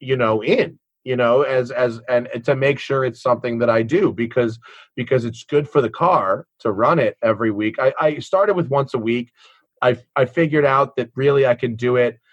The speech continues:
um, now that the car's had a, you know, a pretty consistent year of being run regularly,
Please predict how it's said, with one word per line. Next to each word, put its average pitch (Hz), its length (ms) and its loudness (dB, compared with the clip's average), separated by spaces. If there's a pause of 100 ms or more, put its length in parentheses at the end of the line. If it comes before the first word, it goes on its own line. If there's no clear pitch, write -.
(460)
um, 104 580 -2 (200)
now 147 220 2
that 147 100 -4
the 139 80 -2
car's 131 460 -2
had 123 260 2
a, 117 220 0 (160)
you 123 80 -4
know, 104 120 0
a 95 40 -4
pretty 123 300 -2
consistent 113 680 -8
year 107 500 0
of 98 160 0
being 104 280 -4
run 104 260 2
regularly, 120 720 -2